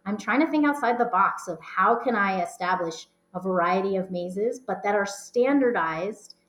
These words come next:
so that you can maybe compete. The idea is,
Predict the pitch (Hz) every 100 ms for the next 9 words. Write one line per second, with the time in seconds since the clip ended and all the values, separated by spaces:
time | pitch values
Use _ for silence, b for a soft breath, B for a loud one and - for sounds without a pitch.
0 | _ - - 196 196 190 180 180 180 -
1 | - _ _ 277 226 202 226 220 214 214
2 | - 208 208 285 285 - 240 - - 262
3 | 233 202 202 202 285 359 320